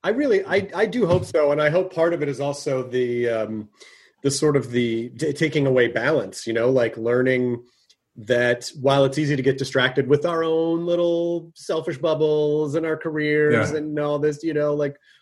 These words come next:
Speaker 1: what someone said on social, you know, Instagram or whatever. I was like, "Yeah, I don't know. None of that." Maybe the important thing is, is that we survive and we support each other and we focus on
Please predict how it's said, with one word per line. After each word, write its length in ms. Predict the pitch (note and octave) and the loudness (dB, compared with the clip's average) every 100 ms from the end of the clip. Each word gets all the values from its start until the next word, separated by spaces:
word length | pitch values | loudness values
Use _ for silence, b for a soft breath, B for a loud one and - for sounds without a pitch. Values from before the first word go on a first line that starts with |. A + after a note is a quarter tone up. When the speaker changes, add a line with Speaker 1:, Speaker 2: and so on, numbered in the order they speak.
| b | b
Speaker 1:
what 200 | D#3 D#3+ | -2 -2
someone 280 | - E3 E3+ | 0 2 0
said 300 | - E3+ E3 | 2 2 2
on 120 | E3 | 0
social, 480 | - F3 E3 F3+ E3 E3+ | 2 0 2 0 -2 0
you 120 | E3 | 2
know, 80 | F3 | 4
Instagram 640 | F3 - - E3 E3 E3 | 2 0 -4 2 2 4
or 100 | E3 | 2
whatever. 280 | E3 D#3 D#3 | 4 2 2
I 20 | |
was 100 | D3 | 0
like, 180 | E3 E3 | -2 -4
"Yeah, 200 | D#4 D4+ | -2 0
I 40 | |
don't 140 | D4+ C#4 | 0 0
know. 240 | B3+ A3+ | 0 0
None 200 | A#3 B3+ | -2 0
of 80 | B3+ | 2
that." 240 | B3 A3+ - b b b | 0 -2 -8 b b b
Maybe 180 | A#3+ B3+ | -2 0
the 80 | A#3+ | 2
important 380 | G#3+ G3+ G#3 G3+ | 2 2 0 2
thing 160 | G3 | 2
is, 240 | F#3 F3 F3+ | 4 2 -2
is 100 | D#3 | -2
that 160 | F3 | 0
we 140 | E3+ F3 | 2 -2
survive 500 | - E3 E3 D#3+ D#3+ | -2 0 2 2 2
and 80 | D#3+ | 2
we 80 | |
support 420 | E3 E3+ - E3+ E3 | 0 -2 -2 0 0
each 160 | E3+ E3+ | 0 2
other 340 | D#3+ D#3+ D#3+ | 2 4 2
and 140 | D#3 D#3 | 2 -2
we 80 | |
focus 460 | D3+ D#3 D3+ C#3+ - | -2 -2 -2 -4 -4
on 440 | D#3 D3+ D3+ D#3 | -2 0 -2 -4